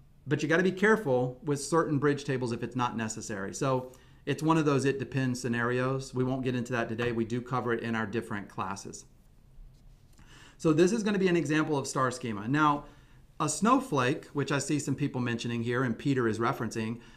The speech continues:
a snowflake is when you start to normalize the data. So you start to have more and more tables. So the geography table filters through the customer table, filters down to the fact table.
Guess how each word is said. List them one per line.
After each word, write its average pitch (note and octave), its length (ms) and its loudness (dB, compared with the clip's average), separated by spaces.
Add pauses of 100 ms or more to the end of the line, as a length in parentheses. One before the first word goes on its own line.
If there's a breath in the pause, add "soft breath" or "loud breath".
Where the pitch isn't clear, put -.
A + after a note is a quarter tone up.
(240 loud breath)
a D3+ 40 2
snowflake G3 640 0
is C#3+ 140 0
when D#3 180 2
you D3+ 80 2
start D#3+ 400 0
to D#3 80 0
normalize C#3 720 2
the B2 100 -4
data. A2+ 440 -2
So - 140 -6
you C3 160 -2
start D#3 180 0
to D3+ 80 -2
have C#3 160 -2
more C3 220 2
and C3 80 2
more A#2+ 160 0
tables. G#2+ 400 -4
So C3+ 100 -2
the A#2+ 140 -4
geography D#3+ 640 2
table C#3+ 420 0
filters C3 460 -4
through A#2+ 200 0
the A#2 80 -2
customer E3 460 0
table, C#3 400 -2
filters B2+ 400 -4
down A#2+ 300 -2
to A#2 160 -2
the A2 120 -2
fact C3+ 380 0
table. G2 340 -8